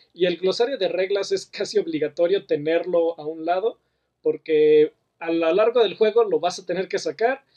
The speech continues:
y vas a tener que explicar algo o va a surgir una duda. Y es un juego también que vas a tardar muchísimo en explicar, y ya cuando empiezas a jugar ya se te habrán olvidado también la, la mitad de las reglas, porque tiene también varias reglillas por ahí.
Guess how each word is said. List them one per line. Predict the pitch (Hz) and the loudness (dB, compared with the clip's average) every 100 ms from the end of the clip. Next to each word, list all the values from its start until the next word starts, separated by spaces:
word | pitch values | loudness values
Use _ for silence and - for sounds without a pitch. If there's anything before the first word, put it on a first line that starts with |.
| _ _ | _ _
y | 165 151 | -10 -8
vas | 170 - | -8 -10
a | 143 | -10
tener | 139 151 | -12 -10
que | 170 | -10
explicar | 143 - 143 147 147 151 | -10 -12 -14 -10 -8 -4
algo | 170 180 196 185 | -4 -2 -4 -4
o | |
va | 147 | -6
a | 147 151 | -8 -12
surgir | 156 135 147 | -16 -14 -14
una | 147 139 127 | -14 -18 -20
duda. | 127 _ _ _ _ _ _ - | -20 _ _ _ _ _ _ -4
Y | 190 | -4
es | 233 | -2
un | 220 | 2
juego | 247 233 | 2 2
también | 196 214 208 | -2 -4 -6
que | |
vas | 190 202 | -8 -10
a | 202 | -8
tardar | 180 175 196 190 | -6 -4 -6 -6
muchísimo | 185 185 - 196 190 214 202 | -6 -6 -4 -6 -6 -8 -6
en | 165 | -6
explicar, | 151 143 139 156 170 - _ _ _ _ _ _ 180 | -8 -14 -10 -4 -4 -6 _ _ _ _ _ _ -2
y | |
ya | 175 202 | 0 2
cuando | 247 196 | 0 -4
empiezas | 175 196 214 190 | -4 -4 -4 -8
a | 175 | -10
jugar | 151 175 226 | -8 -2 -2
ya | 185 190 | 0 -4
se | 196 | -6
te | 180 | -6
habrán | 156 165 175 | -4 -6 -10
olvidado | 160 151 156 156 | -14 -6 -6 -6
también | 143 147 175 | -10 -10 -10
la, | - 160 | -8 -10
la | 151 147 | -10 -10
mitad | 175 - 185 | -10 -6 -4
de | 165 170 | -2 -2
las | 147 143 139 143 | -4 -10 -16 -4
reglas, | 175 190 220 220 | -2 -2 -2 -4
porque | 156 151 | -10 -14
tiene | 196 196 | -14 -12
también | 170 180 | -16 -12
varias | 175 175 175 165 - | -10 -8 -6 -8 -10
reglillas | 143 135 143 160 175 - | -12 -12 -10 -10 -10 -12
por | 143 156 | -8 -8
ahí. | 202 | -8